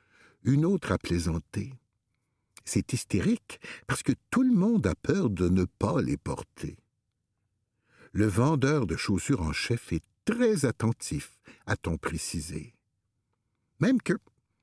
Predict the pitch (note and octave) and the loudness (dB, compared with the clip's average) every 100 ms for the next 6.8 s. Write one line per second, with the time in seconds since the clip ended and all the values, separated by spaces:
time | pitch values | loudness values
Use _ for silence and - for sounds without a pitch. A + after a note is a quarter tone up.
0 | _ - G#2+ C4 G#3 - G#3+ G3 G2 G#3 | _ 0 2 2 0 0 2 2 2 2
1 | - - - _ _ _ _ - - - | 0 -6 -8 _ _ _ _ -20 -20 -8
2 | - E3 C3 A#2 A#3 G3+ G3 B2+ C#3+ - | 0 2 4 2 2 2 2 2 0 -4
3 | - - B2+ D#3+ C3+ E3+ - G3+ - A3+ | -6 0 2 4 2 2 2 2 2 2
4 | A#3+ - - A#3 B3 C3 F#3+ B3+ G3 B2+ | 2 0 2 4 4 2 4 4 2 0
5 | - D3 A2 A#2+ C#3+ _ _ _ _ _ | 0 2 2 0 -2 _ _ _ _ _
6 | _ _ _ _ B2+ B3+ D#4 | _ _ _ _ 2 2 0